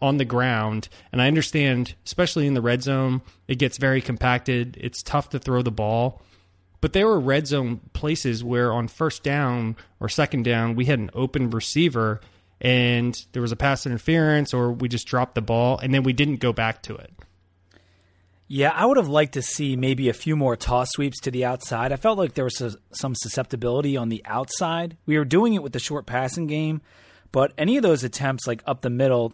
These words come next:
Speaker 2: Marshawn had a little bit of success and even scored a touchdown, but twenty-six yards on four, fourteen carries by our running backs.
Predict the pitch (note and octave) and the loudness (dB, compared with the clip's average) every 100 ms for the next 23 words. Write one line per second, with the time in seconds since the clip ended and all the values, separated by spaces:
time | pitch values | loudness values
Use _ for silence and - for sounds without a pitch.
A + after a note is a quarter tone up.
0 | E3+ F#3+ G#3+ F3+ D3 C#3 A2+ A2 C3 C3+ | 0 2 4 2 2 0 0 0 0 0
1 | C#3 - - C#3+ C#3 - A#2 A#2 A2 - | -4 -6 -4 -2 -2 -4 -6 -6 -8 -8
2 | A2+ A2 A2+ - C3 B2 A#2 G#2+ - - | -8 -8 -10 -6 -6 -4 -4 -8 -10 -20
3 | _ _ _ _ _ _ - F#3 A3 G3+ | _ _ _ _ _ _ -2 2 2 4
4 | G3 D3 E3 D#3+ C#3+ B2+ B2 A#2+ - _ | 2 2 4 6 6 4 -2 -4 -10 _
5 | D#3+ D#3 - _ F3 F3 - D3 - C#3+ | 2 2 0 _ -2 0 0 -2 0 0
6 | C#3 A2 - A#2 A2+ G#2 G#2+ A2+ E2+ D2 | 0 -2 -2 -4 -2 -2 -2 -2 -4 -10
7 | - - | -12 -16